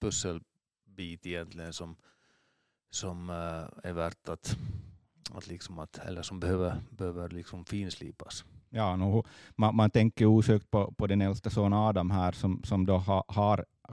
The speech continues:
Speaker 2: kanske tänker mera defensivt i, i första hand, skulle jag säga. Åtminstone har han ju fått nå-, ja,
Speaker 1: Mm.
Speaker 2: om man talar om stämpel, men sån identitet har han.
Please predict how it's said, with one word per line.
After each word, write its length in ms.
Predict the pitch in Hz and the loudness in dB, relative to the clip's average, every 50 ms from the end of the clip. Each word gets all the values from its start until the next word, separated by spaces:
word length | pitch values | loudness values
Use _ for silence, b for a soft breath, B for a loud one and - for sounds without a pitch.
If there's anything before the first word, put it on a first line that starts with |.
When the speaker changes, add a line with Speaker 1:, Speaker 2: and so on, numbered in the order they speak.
| - | -2
Speaker 2:
kanske 280 | - 104 95 98 - 95 | 2 4 4 4 4 4
tänker 380 | - 101 98 107 107 - - 104 | 4 4 4 4 4 4 2 4
mera 260 | 98 95 92 92 92 | 4 4 4 2 2
defensivt 760 | 95 92 95 - 104 92 92 - - 95 87 87 - - - | 2 2 2 2 2 2 2 2 2 0 0 0 -2 -2 -4
i, 160 | 92 - - | -4 -4 -4
i 40 | 82 | -2
första 380 | 87 98 87 85 - - - 92 | 0 2 2 0 0 -2 -2 -2
hand, 220 | 95 90 87 85 | 0 0 0 -4
skulle 200 | - - 95 87 | -4 0 0 0
jag 80 | 87 - | 2 4
säga. 300 | - 98 90 87 85 B B B B B B B B B - 95 | 4 4 4 4 2 B B B B B B B B B 0 2
Åtminstone 340 | 95 90 - - 98 90 | 4 4 4 4 4 4
har 60 | 87 90 | 4 6
han 120 | 90 87 | 4 4
ju 80 | 87 90 | 4 2
fått 240 | - - 98 92 - _ - | 2 2 0 0 0 _ -2
nå-, 280 | 98 87 90 92 85 82 - - | -2 -2 0 -2 -4 -8 -8 -6
ja, 200 | 92 90 78 - - - - - - 90 101 | -4 -4 -4 -4 -6 -8 -8 -8 -8 -8 -8
Speaker 1:
Mm. 140 | 104 101 98 92 98 98 - | -8 -8 -8 -8 -6 -2 2
Speaker 2:
om 60 | 101 | 4
man 80 | 92 85 | 4 6
talar 240 | - 101 92 92 95 | 6 6 6 8 6
om 100 | 92 85 | 6 4
stämpel, 540 | - - 110 104 98 98 - _ - 95 90 | 4 4 6 6 6 6 4 _ 2 4 4
men 180 | 90 92 90 | 4 4 4
sån 200 | - 107 95 95 | 4 6 6 6
identitet 680 | 95 87 92 87 87 - - 95 - 110 107 101 87 - | 6 6 6 4 4 2 2 4 6 6 6 6 4 4
har 240 | - 92 85 80 78 | 2 2 2 4 2
han. 200 | 92 90 82 | 2 2 2